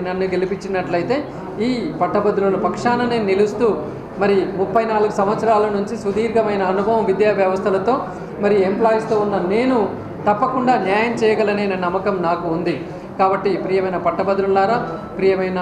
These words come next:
మరి ఎంప్లాయీస్, మీ అందరికీ కూడా విజ్ఞప్తి చేస్తున్నాము. ఈ నెల ముప్పైవ తేదీ నుంచి ఎన్రోల్‌మెంట్ ప్రక్రియ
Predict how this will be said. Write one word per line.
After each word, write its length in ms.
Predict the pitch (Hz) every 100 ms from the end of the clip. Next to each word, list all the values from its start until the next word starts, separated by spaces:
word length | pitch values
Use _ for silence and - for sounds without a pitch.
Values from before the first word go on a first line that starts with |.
| 175
మరి 180 | 180 185 170 - - 175
ఎంప్లాయీస్, 440 | 208 240 233 190 - - - -
మీ 80 | 233
అందరికీ 260 | 226 220 226
కూడా 120 | 220 214
విజ్ఞప్తి 320 | 175 185 196 202
చేస్తున్నాము. 480 | 175 - 185 175 170 - - - - 202
ఈ 20 | 254 240
నెల 140 | 233 226
ముప్పైవ 300 | 208 233 233 226
తేదీ 220 | 214 208 202
నుంచి 200 | 185 190 254 214
ఎన్రోల్‌మెంట్ 480 | 214 240 220 220 - 190
ప్రక్రియ 360 | 196 220 233